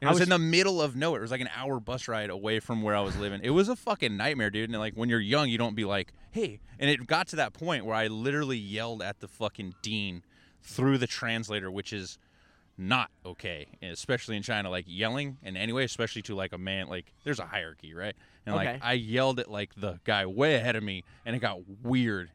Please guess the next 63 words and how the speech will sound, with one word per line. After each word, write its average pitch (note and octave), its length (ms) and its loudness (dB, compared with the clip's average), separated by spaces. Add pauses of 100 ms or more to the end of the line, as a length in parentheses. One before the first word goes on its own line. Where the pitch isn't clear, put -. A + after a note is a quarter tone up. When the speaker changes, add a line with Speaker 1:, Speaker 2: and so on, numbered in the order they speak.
Speaker 1:
and G#2 160 -4
they A2+ 120 2
just, A2 180 -4
like, G2 140 -2
handed A2+ 260 2
me G#2+ 80 0
the F#2 80 -8
passport G2 340 -4
and F#2 80 -6
were F2+ 60 -4
like, F2 100 -12
"You G#2+ 100 -4
need G2+ 120 0
to F2+ 80 -10
go F2 160 -10
now." C#2+ 60 -20 (1200)
Speaker 2:
And A#2+ 80 -6
you A#2 60 -4
got A2+ 120 -4
fired? A#2 400 -4 (240)
Speaker 1:
I - 60 -6
didn't G#3+ 100 0
get D#3 60 -6
fired. A#2+ 280 2
It D3 40 2
was D3 120 2
a F3 40 0
mutual, C3+ 580 -2
like, F#2 260 -2
'cause A#2+ 240 -4
they B2+ 120 2
were B2 80 0
like, G2+ 160 -2
dude, G#2+ 120 0
they F#2 80 -2
had A2 240 0
my A#2 140 0
passport, F#2+ 640 -6 (600)
and A#2 100 -4
they D#3 40 0
were F3 60 -2
kinda C4 200 -4
fucking G#3 320 -6
me F3 80 -6
around, D#3 340 -4
dude. F#2+ 100 -4
Like G2 140 0
I - 20 -4
Speaker 2:
Were G2+ 40 -6 (120)
Speaker 1:
said, D#3+ 40 4
Speaker 2:
they, F#3 160 6
Speaker 1:
they, G#2 60 0
like, G2 140 2
Speaker 2:
were D3 60 4
they C#3+ 160 4
paying C#3 240 2
you, E3+ 60 2
Speaker 1:
crossed C3+ 220 6
Speaker 2:
though? A3+ 280 6
Were C#3+ 80 -4
you C3+ 120 0
getting C#3 280 0
money? D#3+ 320 -2